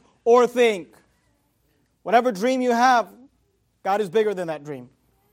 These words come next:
Whatever idea you have, God is bigger than that idea. I want to encourage you to dream big. I like in the Old Testament the story of Elijah and Elisha. When Elijah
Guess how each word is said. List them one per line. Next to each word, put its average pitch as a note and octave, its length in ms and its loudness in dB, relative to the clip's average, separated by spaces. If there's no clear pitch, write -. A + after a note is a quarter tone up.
Whatever B3 280 4
idea B3+ 380 6
you B3 180 0
have, A#3+ 440 2
God A#3 200 8
is G3 100 -2
bigger A#3+ 300 4
than G#3 100 -6
that G#3 140 2
idea. G3+ 440 2
I - 60 0
want C#4 140 4
to D4 40 2
encourage C#4 480 -2
you A#3 140 2
to A#3+ 100 -4
dream A#3 460 -2
big. B3 240 2
I A#3 140 2
like D4+ 260 4
in B3+ 200 2
the B3 120 -2
Old C#4+ 300 4
Testament B3+ 440 -4
the G#3 100 -4
story B3+ 440 4
of G#3+ 140 0
Elijah A#3 640 4
and A3+ 120 2
Elisha. A#3 680 4
When A#3 240 0
Elijah A#3 640 4